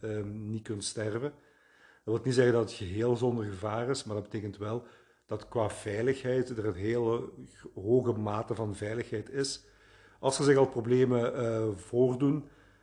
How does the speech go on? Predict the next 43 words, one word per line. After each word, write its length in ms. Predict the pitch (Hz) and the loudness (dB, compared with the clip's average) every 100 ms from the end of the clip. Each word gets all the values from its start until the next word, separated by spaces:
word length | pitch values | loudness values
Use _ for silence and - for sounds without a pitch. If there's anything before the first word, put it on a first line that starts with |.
| _ - | _ -6
dan 120 | 113 | -2
is 80 | 110 | -2
het 100 | 95 | -2
heel 240 | 117 123 | 0 2
va-, 200 | 101 120 | 2 2
heeft 140 | 117 | 2
het 100 | 110 | 0
heel 160 | 107 120 | 0 0
vaak 240 | 117 113 | 0 0
te 80 | - | -2
maken, 500 | 110 110 107 107 - | -2 -2 -4 -8 -8
ehm, 500 | 120 107 104 104 104 104 _ _ _ _ _ | -6 -6 -6 -8 -10 -12 _ _ _ _ _
met, 220 | 117 117 | -4 0
ja, 180 | 120 127 | 0 2
de, 180 | 120 127 | 0 0
de 100 | 117 | -2
mentale 480 | 113 - 120 123 | -2 -2 0 2
stabiliteit, 800 | 117 - 107 110 104 - 107 101 | 0 -2 -4 -4 -6 -2 -2 0
hè. 300 | 127 135 123 | 2 2 2
Ehm, 140 | 110 110 110 107 113 | -2 -4 -4 -6 -10
zeker 300 | - 123 123 | -4 -2 0
zoiets, 260 | 127 113 113 | -2 -2 2
zoiets 260 | 117 117 | 2 2
als 180 | 127 - | -2 -6
ayahuasca 480 | 117 107 110 - 139 | -4 0 0 0 0
gaan 180 | 120 113 | -2 -4
doen, 120 | 117 | -6
dat 100 | 107 | -6
is 80 | - | -6
niet 120 | 117 | -8
voor 100 | 107 | -6
iedereen. 600 | - 104 101 110 131 135 _ _ _ _ _ | -10 -8 -4 -2 -2 -4 _ _ _ _ _
De 140 | - - | -12 -2
impact 540 | 135 127 139 123 - | -2 0 -2 -2 -8
voor 160 | - 113 | -8 -6
sommige 340 | - 127 117 | -2 0 0
mensen 500 | 110 110 113 - 123 | 0 -2 -4 -4 -4
is, 280 | 117 107 - | -4 -6 -6
eh, 200 | 123 110 104 | -4 -2 -2
kan, 380 | - 110 110 110 | -2 -2 -2 -4
kan 280 | - 104 101 | -6 -6 -6
groot 340 | - 95 123 | -8 -4 -4
zijn. 260 | - 147 | -2 -2